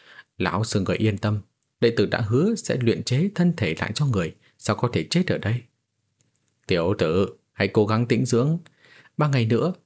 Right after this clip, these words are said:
hết thảy đều trông vào chính ngươi rồi." Dược lão mỉm cười, giọng nói nhẹ nhàng.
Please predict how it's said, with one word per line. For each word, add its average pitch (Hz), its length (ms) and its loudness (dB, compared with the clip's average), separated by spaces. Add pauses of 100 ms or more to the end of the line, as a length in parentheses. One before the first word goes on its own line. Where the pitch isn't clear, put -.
hết 143 180 -2
thảy 95 120 0
đều 90 200 0
trông 131 180 2
vào 101 140 0
chính 180 200 2
ngươi 135 180 2
rồi." 90 280 -6 (800)
Dược 120 180 2
lão 139 100 0
mỉm 107 240 2
cười, 90 340 2
giọng 92 240 -4
nói 113 140 0
nhẹ 156 200 0
nhàng. 92 260 -6